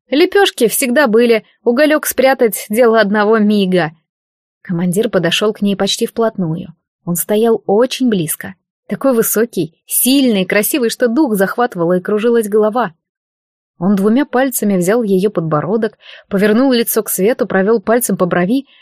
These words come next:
посмотрел на чёрный след от угля. «А как же волоски на бородавке? Где они?» «Дьявол, и когда успел разглядеть?» —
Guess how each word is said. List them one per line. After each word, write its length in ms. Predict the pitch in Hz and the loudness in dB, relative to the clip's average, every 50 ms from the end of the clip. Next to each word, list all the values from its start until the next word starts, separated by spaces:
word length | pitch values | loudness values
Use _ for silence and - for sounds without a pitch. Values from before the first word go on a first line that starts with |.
| _ _ _ | _ _ _
посмотрел 520 | - 196 - 226 226 190 - 254 294 285 | -4 -2 0 0 0 0 2 2 2 4
на 180 | 247 226 220 214 | 4 2 0 0
чёрный 400 | - - 254 285 285 269 285 262 | -2 0 0 2 2 2 0 0
след 240 | - 240 226 240 - | 0 0 0 0 0
от 140 | 254 - 269 | -2 -2 0
угля. 420 | 240 220 185 170 160 - 165 - _ _ _ _ _ _ _ _ _ _ _ | 0 2 0 0 -2 -4 -8 -14 _ _ _ _ _ _ _ _ _ _ _
«А 100 | - - | -18 -10
как 220 | - - 226 233 233 | -4 -2 0 0 2
же 100 | 269 294 | 2 2
волоски 420 | 269 262 262 214 - - - 214 | 2 4 2 2 0 0 -2 0
на 100 | 220 240 | 0 2
бородавке? 680 | 214 220 226 226 208 214 202 - - - 185 160 - - | 2 2 2 2 2 0 0 -2 -4 -8 -10 -10 -8 -8
Где 300 | - 160 156 202 277 311 | -8 -4 0 2 2 2
они?» 340 | 208 170 156 - - - _ _ _ _ _ _ _ _ _ _ _ _ _ _ | 2 0 -2 -6 -10 -14 _ _ _ _ _ _ _ _ _ _ _ _ _ _
«Дьявол, 520 | 180 185 202 214 214 180 165 151 160 180 | -4 -4 -2 -2 -2 -4 -4 -2 -4 -2
и 40 | 175 | -2
когда 280 | - 196 214 262 330 | -2 -2 0 0 0
успел 340 | 349 359 - - 330 311 311 | 0 0 -2 -2 0 0 2
разглядеть?» — 640 | 320 320 277 262 277 277 247 240 269 277 269 - - | 0 0 0 0 0 0 0 0 0 -2 -2 -4 -8